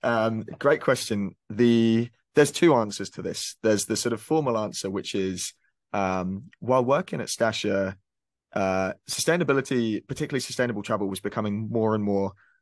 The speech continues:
of a theme. It was something we wanted to address, but as a small business, we didn't really know where to begin. And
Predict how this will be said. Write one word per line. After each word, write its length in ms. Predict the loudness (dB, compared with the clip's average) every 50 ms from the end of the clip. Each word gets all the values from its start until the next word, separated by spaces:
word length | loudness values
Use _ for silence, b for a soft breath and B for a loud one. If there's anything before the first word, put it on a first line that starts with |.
| _
of 100 | -4 -2
a 60 | -2
theme. 480 | -4 -2 -2 0 0 0 -2 -4 -6 -8 -12 _ _ _
It 100 | -6 -4
was 120 | -4 -2
something 240 | -4 -4 -6 -4 -6
we 80 | -6 -4
wanted 360 | -4 -4 -4 -4 -6 -10 -8
to 100 | -8 -8
address, 320 | -4 -2 0 0 -2 -2
but 140 | -4 -4 -2
as 100 | -2 -4
a 40 | -4
small 220 | -6 -4 -4 -4
business, 380 | -4 -4 -4 -6 -6 -8 -8 -6
we 100 | -6 -6
didn't 280 | -6 -6 -6 -6 -4 -2
really 260 | 0 0 0 0 0
know 300 | 0 0 -2 -2 -4 -6 -4
where 200 | -2 -2 -2 -2
to 120 | -4 -6
begin. 300 | -8 -6 -4 -4 -4 -4
And 180 | -6 -8 -8